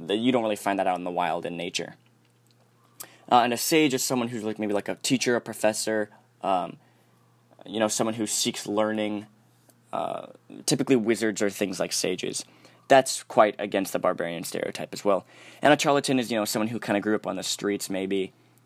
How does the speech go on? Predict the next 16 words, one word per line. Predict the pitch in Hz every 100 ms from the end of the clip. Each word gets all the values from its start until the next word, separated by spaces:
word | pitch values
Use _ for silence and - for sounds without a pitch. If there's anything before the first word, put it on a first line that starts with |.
| _
swindling | - - 123 113 110 104
people | 110 - 104
with | 104
loaded | 101 104 101 92
dice | 92 90 90 -
and | 92
marked | 92 92 -
cards, | - 82 78 87
all | 80
that | 76 -
kind | 85
of | 85
thing. | - 87 - _ _ _ _
More | 113 120 107
charming, | - 120 110 104
charismatic, | - 95 - 82 78 -